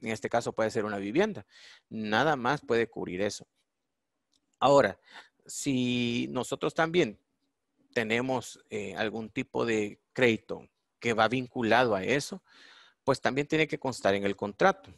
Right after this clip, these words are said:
Y obviamente las dos obligaciones, pues, están garantizadas con esa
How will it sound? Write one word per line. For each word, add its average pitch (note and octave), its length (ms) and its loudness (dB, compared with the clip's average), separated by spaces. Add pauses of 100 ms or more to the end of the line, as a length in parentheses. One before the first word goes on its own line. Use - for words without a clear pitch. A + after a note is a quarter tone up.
(280)
Y D#3+ 100 2
obviamente E3 480 4
las C3 140 4 (100)
dos C3+ 440 2 (600)
obligaciones, C#3 680 2
pues, B2 140 0
están A#2+ 160 -2
garantizadas A#2 720 2
con G2+ 260 -8
esa G2 460 -2